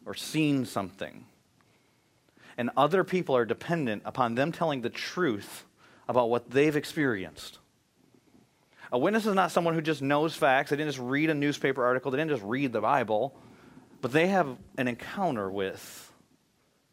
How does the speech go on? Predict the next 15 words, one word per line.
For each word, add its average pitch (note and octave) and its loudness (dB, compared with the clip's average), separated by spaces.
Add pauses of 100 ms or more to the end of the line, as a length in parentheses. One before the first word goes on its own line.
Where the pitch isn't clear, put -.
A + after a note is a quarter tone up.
(480)
Jesus A#2+ -8
Christ. - -10 (680)
For D3 -2
these F3 2
men E3+ 4
in C#3+ 2
this E3+ 2
passage, C#3 2
they D#3+ 4
were B2+ 4
literally F3 2
witnesses C3 -2
of B2 2
the C3 -2
resurrection C3 2